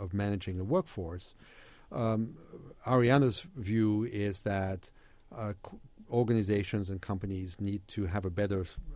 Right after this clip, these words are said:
um, balance between uh, work and life and, uh, need to, uh, figure out ways for people to be less stressed. Um,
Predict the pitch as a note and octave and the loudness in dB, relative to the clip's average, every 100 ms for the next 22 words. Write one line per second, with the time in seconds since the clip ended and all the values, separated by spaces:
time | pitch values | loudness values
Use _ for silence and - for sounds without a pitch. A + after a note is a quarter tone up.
0 | - F#2+ F2 F2 E2+ - G2+ G2+ G#2 D3 | -8 -6 -4 -6 -8 -12 -4 0 2 0
1 | F#3+ - - - G#2+ F#2+ F#2+ - - - | -2 -8 -10 -4 -2 -2 -4 -8 -20 -20
2 | - - F#2+ F#2+ F#2 G2+ G2 G#2+ A2 - | -16 -10 -8 -8 -10 -4 2 4 4 0
3 | F#2 F#2 G#2 C#3 D#3 - G#2 F#2+ F#2 F#2+ | -2 0 0 0 -2 -8 -6 -4 -4 -6
4 | F#2+ F#2 G2+ G#2+ - G2 G2 F#2 - - | -6 -2 -2 -2 -2 0 0 -2 -6 -20
5 | - - - - F#2 A#2+ G#2 G2 G2 G2+ | -20 -18 -8 -6 0 2 2 0 0 0
6 | G#2+ A2 - - G#2 - G2 G2 F#2 F#2+ | 2 0 -4 -6 -4 -2 -4 -4 -8 -6
7 | F#2+ F#2 G#2 - - - A2 D3 - - | -4 -2 -2 -4 -6 -2 0 -2 -8 -12
8 | - - - - - - - G2+ G2 G2 | -18 -20 -20 -20 -20 -14 -6 -4 -2 -4
9 | F#2+ F#2+ | -6 -6